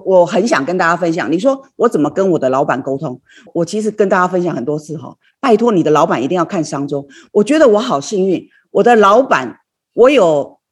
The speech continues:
三个老板，我的董事会，好，到我最高的，我们最大的股东，他们是每一页商周都看的，连我们商周的广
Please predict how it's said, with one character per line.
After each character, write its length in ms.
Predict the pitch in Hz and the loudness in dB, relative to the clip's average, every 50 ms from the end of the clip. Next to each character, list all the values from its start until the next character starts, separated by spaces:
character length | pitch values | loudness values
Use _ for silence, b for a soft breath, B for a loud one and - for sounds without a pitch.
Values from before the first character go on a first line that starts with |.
| _ _ | _ _
三 300 | _ - - 214 208 214 | _ -4 -2 0 0 2
个 100 | 202 175 | 2 4
老 160 | 143 135 139 | 4 4 2
板， 240 | 160 160 143 117 - | 0 -2 -2 -4 -4
我 80 | 120 147 | -4 -2
的 80 | 175 | -2
董 220 | 170 170 151 135 139 | -2 -2 -2 -4 -4
事 180 | - - 175 | -6 -6 -8
会， 360 | 160 151 165 147 139 - - _ _ _ _ _ | -6 -6 -6 -8 -8 -10 -14 _ _ _ _ _
好， 260 | - - - - - - | -20 -20 -20 -14 -6 -2
到 120 | 208 202 | 0 0
我 120 | 156 139 | 0 0
最 200 | 135 - - 190 | -2 -2 -2 -2
高 280 | 160 - - 151 143 143 | -2 0 -2 -2 -2 -2
的， 260 | 139 131 92 - _ _ - | -4 -6 -8 -10 _ _ -8
我 80 | 156 | -6
们 160 | 143 160 170 160 | -4 -4 -4 -2
最 160 | - 226 175 | -2 -2 -2
大 180 | - 208 160 | -2 -2 -4
的 100 | 151 143 | -4 -6
股 200 | 139 - 143 101 - | -8 -10 -12 -12 -10
东， 280 | - 135 131 151 - _ _ _ _ _ _ _ _ _ _ _ _ | -10 -10 -10 -12 -16 _ _ _ _ _ _ _ _ _ _ _ _
他 220 | - - 214 214 | -8 -2 0 0
们 240 | 220 208 180 160 160 | 2 2 2 2 0
是 480 | 160 - - 202 190 165 147 - - _ _ _ _ | 0 -4 -6 -4 -4 -4 -4 -6 -10 _ _ _ _
每 260 | - 151 156 143 131 | -4 -2 -2 -2 -2
一 320 | - - 175 175 - 180 | -4 -6 -8 -8 -2 0
页 120 | 202 185 160 | 2 2 2
商 280 | 151 - 156 151 160 | 0 -2 -4 -4 -4
周 160 | 156 156 147 | -4 -4 -4
都 160 | 143 151 143 135 | -2 -4 -4 -6
看 340 | - - 156 131 - 117 | -6 -10 -12 -12 -12 -12
的， 160 | 113 - - - _ _ _ _ _ | -14 -16 -20 -20 _ _ _ _ _
连 240 | - 165 170 185 202 | 2 4 4 4 4
我 100 | 214 190 | 4 2
们 160 | 147 139 143 143 | 2 2 0 -2
商 240 | - 202 170 175 | -2 -2 -2 0
周 120 | 165 175 165 | 0 -2 -4
的 100 | 156 151 | -4 -6
广 360 | 151 - - 180 - 147 165 | -4 0 0 0 0 0 -4